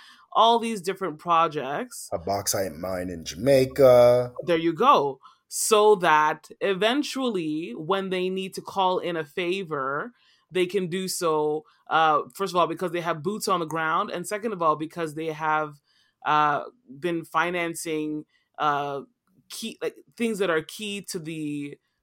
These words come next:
Speaker 1: to, to the development of that country.
Speaker 2: I also wanted to just say, for clarification,
Speaker 1: Yeah.
Speaker 2: uh, it's not just the expectation that you do something for me, I do something for you, because in many cases they're, um, investing in infrastructure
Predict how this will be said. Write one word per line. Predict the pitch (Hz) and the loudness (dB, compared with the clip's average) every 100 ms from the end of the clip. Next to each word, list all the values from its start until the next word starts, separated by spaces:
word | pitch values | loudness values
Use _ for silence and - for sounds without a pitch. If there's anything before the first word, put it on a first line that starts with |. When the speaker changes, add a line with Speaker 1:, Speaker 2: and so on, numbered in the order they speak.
| - | -20
Speaker 1:
to, | 170 | -16
to | - | -12
the | 160 | -8
development | 151 156 139 156 - | -2 0 0 -2 -6
of | 139 | -8
that | 135 - | -8 -10
country. | - 156 - 120 90 _ _ - | -10 -10 -8 -12 -12 _ _ 2
Speaker 2:
I | 123 | 8
also | 131 131 123 | 8 8 2
wanted | 117 117 | 2 0
to | 117 | -4
just | 110 101 - | -6 -2 0
say, | 107 101 | 0 -2
for | 101 95 | -6 -10
clarification, | - 101 95 92 123 123 113 110 92 90 - - 202 | -4 -4 -4 -6 -4 -2 -2 -2 -4 -10 -20 -20 -10
Speaker 1:
Yeah. | 98 | -6
Speaker 2:
uh, | 92 92 | -4 -4
it's | 117 - | 0 2
not | 127 123 | 4 2
just | 123 - | 0 0
the | 113 | -2
expectation | 107 113 - 113 107 110 101 | 0 -2 -2 -6 -6 -6 -4
that | 90 | -4
you | 101 101 | -6 -12
do | 95 101 | -10 -8
something | - 95 95 90 | -6 -6 -8 -10
for | 95 | -8
me, | 101 101 98 90 - | -6 -6 -6 -10 -8
I | 90 | -8
do | 85 | -8
something | 87 95 82 85 | -10 -10 -10 -12
for | - 92 | -12 -4
you, | 127 143 113 | 0 0 0
because | 95 101 95 | -2 -4 -6
in | 98 | -4
many | 110 107 | -4 -4
cases | 98 117 107 - 95 90 | -6 -6 -2 -2 -4 -8
they're, | 101 98 95 92 - - - _ _ | -4 -2 -2 -2 -6 -18 -20 _ _
um, | 95 95 87 90 90 87 92 - - _ _ _ _ | -8 -6 -6 -6 -6 -8 -8 -10 -12 _ _ _ _
investing | 120 107 123 131 - 127 | -10 0 4 4 2 -2
in | 104 95 | -2 -4
infrastructure | 120 135 120 - 110 - - 101 95 90 | -6 -4 -4 0 0 0 -4 -4 -2 -2